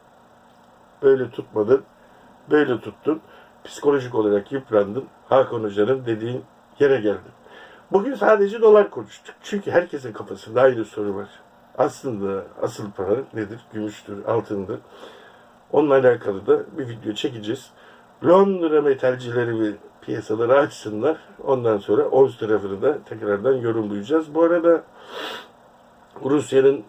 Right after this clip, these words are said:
bu altın ticaretinin yasaklanması, bu konulara değineceğiz. Bunun ne anlama geldiğini, Rusya'nın temerrüte düşürülmesi, operasyonlar, e, Ukrayna Savaşı'nın şiddetinin artması vesaire, hepsine de gireceğiz arkadaşlar.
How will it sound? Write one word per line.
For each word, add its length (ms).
bu 320
altın 300
ticaretinin 520
yasaklanması, 840
bu 60
konulara 460
değineceğiz. 640
Bunun 360
ne 80
anlama 380
geldiğini, 580
Rusya'nın 440
temerrüte 560
düşürülmesi, 880
operasyonlar, 840
e, 260
Ukrayna 440
Savaşı'nın 460
şiddetinin 580
artması 440
vesaire, 480
hepsine 480
de 80
gireceğiz 460
arkadaşlar. 840